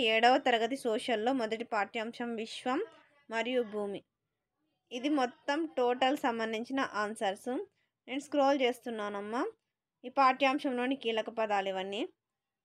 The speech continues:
ఖగోళ శాస్త్రము, కాంతి సంవత్సరం, ఇవన్నీ కూడా చదువుకోండి. ఎందుకంటే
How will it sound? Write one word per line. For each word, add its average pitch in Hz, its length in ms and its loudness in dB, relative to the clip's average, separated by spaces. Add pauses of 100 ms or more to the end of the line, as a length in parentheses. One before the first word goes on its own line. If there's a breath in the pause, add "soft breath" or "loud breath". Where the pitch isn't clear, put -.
(400)
ఖగోళ 233 340 2
శాస్త్రము, 220 720 -2 (300)
కాంతి 214 340 -6
సంవత్సరం, 214 520 -4
ఇవన్నీ 220 320 2
కూడా 269 220 4
చదువుకోండి. 226 520 0
ఎందుకంటే 233 560 0